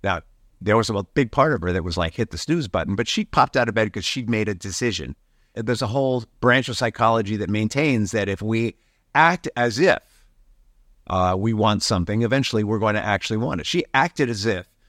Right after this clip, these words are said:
she really wanted to get out of bed, even though a part of her was really invested in hitting the snooze button again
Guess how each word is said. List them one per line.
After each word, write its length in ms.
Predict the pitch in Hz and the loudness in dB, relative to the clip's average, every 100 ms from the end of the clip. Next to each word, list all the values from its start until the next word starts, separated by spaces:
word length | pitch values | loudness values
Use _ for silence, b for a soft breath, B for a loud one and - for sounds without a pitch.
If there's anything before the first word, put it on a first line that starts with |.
| _ - | _ -8
she 200 | - 123 | -4 -2
really 340 | 131 139 123 | 2 2 2
wanted 280 | 110 107 104 | 0 0 -2
to 80 | 101 | -2
get 100 | 98 | 0
out 160 | 95 | 0
of 80 | 92 | 0
bed, 160 | 98 80 | 0 0
even 220 | 107 113 | 0 2
though 100 | 92 | 2
a 80 | 87 | -2
part 400 | _ - 135 107 | _ 4 4 4
of 60 | |
her 160 | 92 92 | 2 0
was 180 | 90 101 | 0 0
really 220 | 104 107 | 0 2
invested 440 | 92 92 92 104 | 2 2 0 -2
in 80 | 80 | -4
hitting 260 | 90 95 85 | -2 0 0
the 60 | |
snooze 300 | - 123 107 | 0 0 0
button 340 | - 80 76 80 | -2 -2 -2 -2
again 380 | 82 67 73 | -2 -2 -4